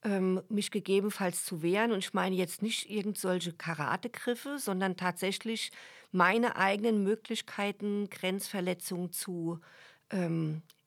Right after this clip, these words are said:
identi-, zu identifizieren und mich adäquat sozusagen dazu aufzustellen. Und dann auch mit diesem Schritt, wie ich ihn mache, wie andere ihn vielleicht nicht machen würden, aber auch zufrieden zu sein.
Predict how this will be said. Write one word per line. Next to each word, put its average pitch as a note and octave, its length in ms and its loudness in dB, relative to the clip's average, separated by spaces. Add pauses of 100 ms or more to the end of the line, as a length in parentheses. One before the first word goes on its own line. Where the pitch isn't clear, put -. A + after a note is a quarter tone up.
identi-, F#3+ 600 -2
zu - 160 -6
identifizieren G#3 960 0
und A#3 300 -2
mich A3 220 -2
adäquat F#3+ 760 0 (280)
sozusagen F#3 640 0
dazu E3+ 320 0
aufzustellen. D#3+ 920 -2
Und - 340 -8
dann F3+ 360 2 (400)
auch F#3 240 0
mit G3 200 -2
diesem G3 240 -2
Schritt, - 440 -4 (280)
wie G#3 180 -2
ich C4+ 240 0
ihn C4 160 0
mache, C#4 440 0 (420)
wie F3+ 200 -2
andere E3+ 300 2
ihn E3 140 0
vielleicht D#3+ 260 -4
nicht C#4 220 -2
machen B3+ 260 0
würden, A3 240 2
aber F#3 240 4
auch E3+ 80 0
zufrieden D#3+ 560 -6
zu F3+ 140 -10
sein. - 420 -10